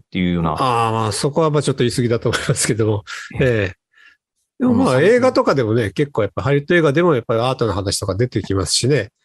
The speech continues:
Speaker 2: そういう意味では、まあ、漫画も映画のお手本にしているところが多いですから、
Speaker 1: はい。
Speaker 2: あの、そういう意味では特殊なジャンルじゃないと思いますけどもね。ええ。
Speaker 1: え、で、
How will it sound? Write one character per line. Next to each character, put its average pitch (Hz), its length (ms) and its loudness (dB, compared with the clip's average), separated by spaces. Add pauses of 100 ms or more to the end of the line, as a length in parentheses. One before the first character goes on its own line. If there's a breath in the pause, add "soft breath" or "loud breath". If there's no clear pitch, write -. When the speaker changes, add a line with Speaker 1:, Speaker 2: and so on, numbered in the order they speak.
(100)
Speaker 2:
そ 196 140 -2
う - 40 4
い - 20 4
う - 40 4
意 - 40 2
味 170 80 2
で 190 120 4
は、 165 160 4
ま 120 200 0
あ、 107 60 -2
漫 139 200 2
画 143 120 0
も 143 380 0
映 151 100 2
画 143 100 0
の 143 100 2
お 139 40 -4
手 143 120 -2
本 139 180 -2
に 123 100 0
し - 80 -2
て 135 120 -2
い 131 80 2
る 135 240 -2 (100)
と 131 100 -2
こ 143 100 0
ろ 131 100 0
が 104 160 0
多 139 160 2
い 123 80 2
で 104 100 0
す - 100 -6
か 104 120 -2
ら、 104 240 -2 (340 loud breath)
Speaker 1:
は 101 180 0
い。 107 40 0
Speaker 2:
あ 101 160 -2
の、 110 360 -2
そ - 360 0
う 180 60 4
い 185 40 4
う - 40 4
意 - 40 2
味 180 80 2
で 170 60 2
は 165 60 2
特 151 240 -2
殊 180 120 0
な 180 120 4
ジ 165 80 2
ャ 180 60 4
ン 175 40 0
ル 175 80 2
じ 165 80 4
ゃ 143 40 2
な 151 100 2
い 156 80 2
と - 80 -2
思 101 140 0
い - 20 -2
ま 87 140 -2
す - 80 -18
け 101 100 -8
ど 98 80 -4
も 101 80 0
ね。 135 220 0 (200)
え 101 320 -2
え。 - 1160 -20
Speaker 1:
え、 - 20 -10
で、 131 220 -2